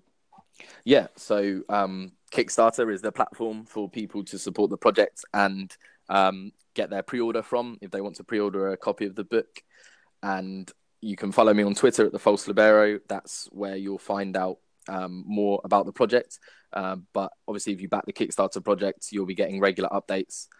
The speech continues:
um, over the next twelve months. There's a few different, uh, rewards that you can get. That's Kickstarter's terminology, uh, because ultimately you are backing somebody's creative dream. Um, and,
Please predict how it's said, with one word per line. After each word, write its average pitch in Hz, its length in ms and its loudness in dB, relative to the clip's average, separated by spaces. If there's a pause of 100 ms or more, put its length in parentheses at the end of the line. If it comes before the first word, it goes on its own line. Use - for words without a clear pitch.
(220)
um, 92 300 0
over 98 100 0
the 98 120 -4
next 95 180 -2
twelve 95 220 0
months. 107 280 2
There's 98 160 -6
a 95 40 -6
few 104 220 -6
different, 98 420 -4 (680)
uh, 95 260 -2 (360)
rewards 110 580 4
that 101 120 -6
you 104 80 -10
can 107 140 -8
get. 117 220 0 (100)
That's - 440 -6
Kickstarter's 101 520 0
terminology, 120 680 2 (1000)
uh, 101 160 0
because 98 420 -2
ultimately 101 360 -4
you 95 120 -2
are 90 100 2
backing 98 480 2 (280)
somebody's 98 420 -2
creative 98 600 -2
dream. 110 440 -2 (140)
Um, 87 560 -10
and, 85 380 -10